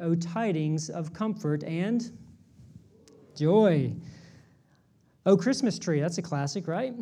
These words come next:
Um, I don't know who wrote that song. At some point, someone thought, "Hey, we should sing a song about the tree."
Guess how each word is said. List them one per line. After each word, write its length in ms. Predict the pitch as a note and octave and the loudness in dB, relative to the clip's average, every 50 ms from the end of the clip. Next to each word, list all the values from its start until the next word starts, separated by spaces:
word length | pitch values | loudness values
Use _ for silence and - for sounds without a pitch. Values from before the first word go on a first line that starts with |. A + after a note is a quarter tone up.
| F#3 - - - - - _ - | -12 -12 -16 -20 -20 -20 _ -12
Um, 280 | G#3 E3+ D#3+ D#3+ D#3 D#3 | -8 -6 -4 -4 -2 -2
I 80 | E3+ | -2
don't 80 | F#3+ G3 | -2 0
know 80 | F#3 E3+ | 2 4
who 100 | E3+ F3+ | 4 6
wrote 220 | F#3 F#3+ G3 G3 | 8 6 6 6
that 160 | A3 A#3+ A3+ | 4 2 2
song. 380 | - - G#3 G#3+ A3 A3+ A#3 G#3+ | 0 0 2 2 4 4 2 2
At 120 | G#3+ G#3+ | 0 -2
some 200 | - G#3+ G#3 G#3+ | -2 0 0 0
point, 260 | F3+ G3+ A3 A3+ A3+ | 2 2 0 0 0
someone 260 | G#3+ G#3+ G#3 G#3 G#3 G3 | 0 0 0 0 0 0
thought, 240 | - G#3+ G#3 G#3+ | 0 2 2 2
"Hey, 180 | G3 A3 C#4 C4 | 2 2 2 4
we 120 | G#3+ A3 | 4 2
should 160 | G3+ G#3 F#3+ - | 0 -2 -4 -4
sing 180 | - F#3+ F#3+ | -2 -2 -2
a 20 | F3 | 0
song 220 | - F#3+ F#3 F#3 | 0 0 0 2
about 160 | F3+ G3 F#3+ | 2 0 0
the 60 | - | -2
tree." 300 | F3 - C4 C4+ G3 C3+ | -4 -4 -2 -2 -2 -2